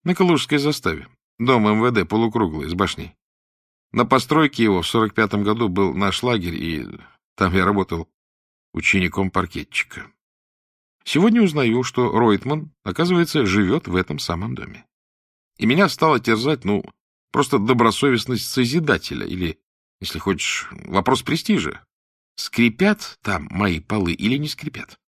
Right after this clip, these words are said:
Ведь если скрипят, значит, халтурная настилка. И я бессилен исправить".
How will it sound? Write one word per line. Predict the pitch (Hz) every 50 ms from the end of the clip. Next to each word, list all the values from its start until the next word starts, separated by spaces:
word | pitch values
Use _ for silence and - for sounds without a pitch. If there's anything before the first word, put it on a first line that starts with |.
| _ _ _ _ _ _ _ _ _ _ _ _ _ _ _ _ _
Ведь | - 98 95
если | 113 135 135 120 - 127 127 123 110 -
скрипят, | - - - _ - 127 131 120 - - 160 131 - - - - _ _ _ _ _ _ _ _ _ _ _ _ _ _ _ _
значит, | - 90 87 98 98 - - 107 101
халтурная | - - - 113 120 120 _ - 156 151 113 95 98 104 113
настилка. | 131 160 170 - - 220 196 127 - - 104 - _ _ _ _ _ _ _ _ _ _ _ _ _ _ _ _ _ _ _
И | -
я | 87 82 98 95
бессилен | 82 82 107 101 - - - 80 71 76 85
исправить". | 101 - - 135 143 123 - - - _